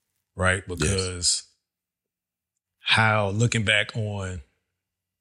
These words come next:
Speaker 1: where I slipped up intentionally and unintentionally, how could you love somebody through that? Oh, that's what a parent does. Parents be wildin' too.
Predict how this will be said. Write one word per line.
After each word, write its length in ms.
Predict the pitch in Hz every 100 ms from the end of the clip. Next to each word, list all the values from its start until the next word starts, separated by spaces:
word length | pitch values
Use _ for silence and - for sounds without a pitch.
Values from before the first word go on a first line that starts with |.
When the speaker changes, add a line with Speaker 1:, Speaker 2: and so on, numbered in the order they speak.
| _ _ _ _
Speaker 1:
where 200 | 98 92
I 120 | 113
slipped 380 | - 110 92 -
up 200 | 90 - -
intentionally 520 | 98 107 101 98 95
and 220 | 104 107
unintentionally, 640 | 95 90 85 95 90 87 87
how 180 | 101
could 180 | 98 95
you 80 | 101
love 320 | 92 98 98
somebody 360 | - 95 90 87
through 220 | 98 104
that? 160 | 87 82
Oh, 140 | 113
that's 160 | 101 104
what 100 | 95
a 40 |
parent 320 | - 104 95 85
does. 420 | 110 85 76 - _ _ _ _ _ _ _ _ _ _ _
Parents 240 | 120 123
be 100 | -
wildin' 400 | 98 95 98 87 82
too. 240 | 123 80